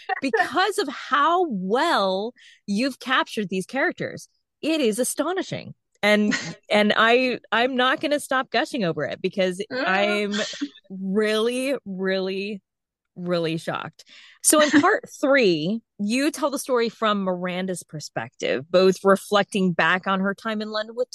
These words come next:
Speaker 1: Thomas and James, uh,
Speaker 2: Mm-hmm.
Speaker 1: but also of her kind of directing James's murderous rage towards Alfred Hamilton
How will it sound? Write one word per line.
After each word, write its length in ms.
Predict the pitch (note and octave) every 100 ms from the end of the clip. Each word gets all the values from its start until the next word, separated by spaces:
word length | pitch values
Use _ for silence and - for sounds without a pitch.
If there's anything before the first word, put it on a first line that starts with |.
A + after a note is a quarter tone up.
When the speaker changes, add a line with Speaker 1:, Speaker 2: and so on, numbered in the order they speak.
| -
Speaker 1:
Thomas 360 | A3 A3+ A3 -
and 200 | B3 G#3
James, 560 | G3 F3 E3+ F#3+ G#3 - - - - -
uh, 300 | G3 G3 G3
Speaker 2:
Mm-hmm. 80 | - -
Speaker 1:
but 160 | G#3+ - -
also 960 | G#3+ C#4 E4+ - F#3+ E3+ D#3+ E3 A3 D#4+ _ _ _ -
of 160 | A3+ A3
her 480 | - B3+ B3+ A#3+ -
kind 200 | A3+ A3
of 180 | A3 F3
directing 760 | G#3 F#3+ G3 A#3 - B3+ A3
James's 480 | F3 F#3+ F#3+ F#3 F3+
murderous 460 | E3 E3 E3+ E3+ -
rage 380 | D#3+ D#3 D3+ - - - -
towards 380 | - E3+ E3 D#3+ - -
Alfred 360 | E3 E3 F3 E3
Hamilton 560 | G#3 A3 A#3 A3+ F#3